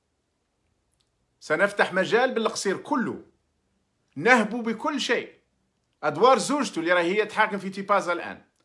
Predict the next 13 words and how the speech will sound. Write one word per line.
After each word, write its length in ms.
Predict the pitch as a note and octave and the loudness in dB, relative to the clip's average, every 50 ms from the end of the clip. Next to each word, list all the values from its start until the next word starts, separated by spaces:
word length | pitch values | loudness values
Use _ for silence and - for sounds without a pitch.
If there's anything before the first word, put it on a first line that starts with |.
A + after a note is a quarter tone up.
| _ _ _ _ _ _ _ - | _ _ _ _ _ _ _ -14
سنأتي 460 | - - E3 G3 G#3+ G3 G3+ A3 G#3 | -8 -6 -4 -4 -4 -4 -4 -6 -8
بكل 400 | F#3 G3+ F#3+ - - C4 C#4 C4+ | -8 -8 -8 -4 -2 -2 -2 -2
التفاصيل 680 | B3+ - C4+ A#3+ B3+ B3+ A#3 - - B2 F#2+ - - _ _ _ _ _ _ _ _ _ _ _ _ _ _ _ _ _ _ _ - | -2 -2 -2 -2 -2 -4 -6 -6 -8 -10 -12 -14 -18 _ _ _ _ _ _ _ _ _ _ _ _ _ _ _ _ _ _ _ -8
وستنشر 600 | C#3+ D3+ C#3+ - F#3 F#3 - B3 A#3 - B3 A#3 | -8 -4 -2 -2 -2 0 -2 -4 -4 -4 -6 -6
في 120 | G3+ A3 | -6 -8
كل 200 | G#3+ - A#3+ A3+ | -8 -8 -8 -6
مكان. 420 | A3 A3 G#3+ A3 - C#3+ F2+ - - _ _ _ _ _ _ _ _ _ _ _ _ _ _ - | -4 -6 -6 -6 -8 -10 -10 -12 -16 _ _ _ _ _ _ _ _ _ _ _ _ _ _ -14
بالنسبة 380 | C3 D3 F3+ G3+ G3 - F#3+ F#3 | -10 -8 -6 -6 -4 -2 0 0
إليكم، 400 | D#3+ D#3 F#3+ G#3 G3+ - D3 - | 0 0 -2 -2 -4 -6 -10 -8
فيما 200 | - A#3 A#3+ A3+ | -6 -4 -4 -4
يخصني 480 | - - G3 - - G3 F#3 D#3+ E3 | -4 -4 -6 -8 -8 -8 -8 -6 -6
أنا 300 | E3+ G3+ G#3 - - _ _ | -6 -8 -10 -10 -14 _ _
شخصيًا، 600 | - D#3+ D#3 - - A3 F3 A2+ E2 - - | -12 -10 -8 -6 -6 -6 -6 -8 -10 -12 -16